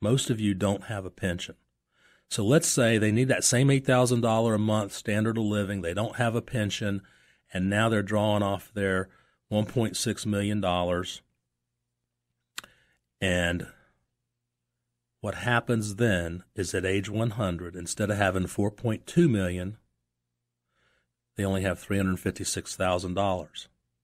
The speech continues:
But they made it. They made it. But still, it's cutting things way, way, way too close.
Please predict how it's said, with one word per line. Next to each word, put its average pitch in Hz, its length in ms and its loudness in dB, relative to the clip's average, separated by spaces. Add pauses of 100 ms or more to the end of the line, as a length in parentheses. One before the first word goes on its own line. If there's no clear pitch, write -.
(720)
But 113 100 0
they 117 140 2
made 190 280 4
it. - 140 -6 (1400)
They 107 80 -6
made 104 260 0
it. - 160 -16 (960)
But 110 160 -4
still, 98 540 0 (1040)
it's - 200 -8
cutting 107 360 -2
things 95 320 -8
way, 95 420 -4
way, 90 260 -2
way 87 280 -6
too 78 260 -8
close. - 600 -8